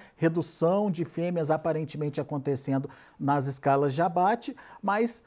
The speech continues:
mais adiante, mais a partir de abril e maio, daí a gente precisa rever as-, esse cenário por conta de uma oferta que pode aumentar, é, por conta, é, obviamente, do fim da safra. Agora, isso pode mexer com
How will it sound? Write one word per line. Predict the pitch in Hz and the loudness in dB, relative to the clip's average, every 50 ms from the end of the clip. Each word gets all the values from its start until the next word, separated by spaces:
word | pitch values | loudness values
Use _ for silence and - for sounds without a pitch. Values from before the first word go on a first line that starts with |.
| _ _ - | _ _ -4
mais | 196 190 202 202 202 180 180 | 0 2 4 4 4 6 6
adiante, | 190 175 160 175 185 180 185 208 226 240 254 247 - 254 247 240 | 4 4 6 4 6 6 6 6 6 4 4 2 0 -2 0 2
mais | 226 214 190 196 190 185 175 | 2 4 4 4 2 2 2
a | 180 175 | 2 2
partir | - 175 175 170 - 180 165 | 2 0 0 0 0 -2 -2
de | 151 160 160 | 0 2 0
abril | 151 143 151 170 202 202 202 196 190 | 0 0 0 0 2 4 4 4 2
e | 196 | 2
maio, | 190 185 180 180 185 196 208 220 226 233 240 233 | 0 -2 -2 -2 -2 -2 -2 -2 -2 -2 0 -2
daí | 220 196 208 196 185 185 190 196 | -2 0 0 0 2 2 2 2
a | 185 | 0
gente | 196 190 - - | 0 -4 -8 -10
precisa | - 180 - 196 185 175 196 | -14 -12 -6 -6 -4 -2 -2
rever | 170 170 180 160 156 170 165 170 | 0 0 -2 0 2 2 2 2
as-, | 175 165 - - | 0 -2 -4 -6
esse | - 165 156 160 170 | -4 -4 -4 -4 -6
cenário | 160 - 180 180 175 170 165 170 180 185 196 - - - - - _ - | -8 -4 -2 -2 -2 -2 -2 0 -2 -2 -4 -6 -12 -20 -20 -20 _ -4
por | - 190 180 | -2 -2 -2
conta | - - 165 165 165 190 180 160 | 0 0 0 0 2 2 0 0
de | 151 147 160 175 180 185 180 - | 0 -2 -2 -2 -2 -2 -2 -4
uma | 165 160 165 165 170 | -4 -4 -2 0 -2
oferta | 170 - - 156 151 156 165 | -2 2 2 0 0 0 -2
que | 156 - - | -6 -6 -6
pode | - 156 151 151 151 | 0 0 0 2 2
aumentar, | 156 165 160 151 143 139 - 135 135 143 143 - - - - - - | 0 -2 0 -4 -4 -2 0 0 0 0 -2 -8 -20 -20 -20 -16 -8
é, | - 131 131 127 127 | -4 -2 0 0 0
por | 127 - 147 135 131 | -2 -2 -4 -6 -4
conta, | - 131 131 135 135 131 143 143 143 135 135 - - | -4 -2 -2 -2 -2 0 0 0 2 2 0 0 -2
é, | 131 127 123 120 117 117 117 113 113 113 113 - | -2 -2 0 0 0 -2 -2 -2 -2 -4 -4 -2
obviamente, | 135 131 123 127 127 131 117 120 127 131 131 - - 143 135 | -2 -2 -2 0 0 2 2 2 2 0 -2 -2 -6 -4 -4
do | 131 127 135 135 127 | -4 -2 -2 -4 -4
fim | 135 - 143 135 139 | -4 -4 -4 -4 -2
da | - 135 127 | 0 0 -2
safra. | - - - - 127 117 113 110 - - 110 107 - - - - - - - - | -2 -4 -8 -4 0 2 2 0 0 -2 -10 -10 -10 -12 -18 -20 -20 -18 -4 2
Agora, | 135 156 160 175 185 175 175 175 175 - - _ - - | 2 2 4 4 6 6 6 4 4 0 -6 _ -6 0
isso | 190 220 220 - - | 0 0 2 0 -4
pode | - - 208 220 208 214 | 0 4 2 4 4 4
mexer | 214 202 - - - 180 | 2 2 0 2 0 -2
com | 180 - 175 165 151 139 | -2 0 -2 -2 -2 -2